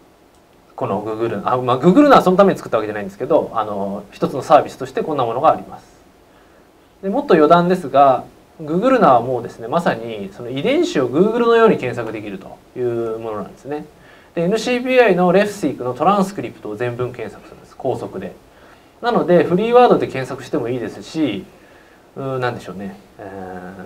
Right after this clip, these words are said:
ー、マイクロアレのプローブでももちろん検索してもいいですし、まあ、一番よくやられるのは塩基配列をけ-、あの、検索するって方法ですよね。例えば、プライマー、論文にプライマーの配列が載ってて、本当かなと。<laughs> このデータちょっと信用できねえなみたいな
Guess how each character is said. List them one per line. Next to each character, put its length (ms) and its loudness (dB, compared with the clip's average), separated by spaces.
ー、 80 -14
マ 160 4
イ 60 0
ク 100 -2
ロ 80 10
ア 20 12
レ 80 4
の 60 -6
プ 140 -6
ロ 140 8
ー 40 6
ブ 60 2
で 120 6
も 60 2
も 100 -2
ち 80 -6
ろ 80 -4
ん 60 -12
検 180 -10
索 160 -10
し 40 -20
て 80 -8
も 120 -6
い 120 -6
い 20 -6
で 80 -12
す 160 -16
し、 140 -12
ま 120 -2
あ、 40 2
一 160 -2
番 120 0
よ 140 2
く 80 2
や 100 6
ら 100 10
れ 80 6
る 60 4
の 80 0
は 80 -4
塩 200 -2
基 100 -4
配 140 2
列 140 -2
を 60 -8
け-、 260 -6
あ 100 -10
の、 360 -10
検 180 -8
索 160 -10
す 100 -14
る 80 -8
っ 20 -14
て 140 -16
方 120 -10
法 140 -12
で 80 -18
す 60 -20
よ 100 -20
ね。 160 -12
例 80 6
え 20 2
ば、 140 8
プ 180 0
ラ 160 10
イ 40 2
マ 420 4
ー、 40 -2
論 180 6
文 120 6
に 80 2
プ 120 4
ラ 120 12
イ 60 6
マ 80 6
ー 40 8
の 60 6
配 160 6
列 160 4
が 80 4
載 120 2
っ 20 -4
て 120 -6
て、 380 -2
本 240 -4
当 100 -2
か 80 4
な 140 6
と。 180 -10
<laughs> 320 -18
こ 120 -8
の 100 2
デ 80 6
ー 40 6
タ 80 -2
ち 60 -4
ょ 40 -2
っ 20 -6
と 60 -10
信 180 0
用 80 6
で 80 6
き 80 2
ね 60 2
え 40 -2
な 100 -6
み 100 -10
た 100 -4
い 40 -6
な 160 -10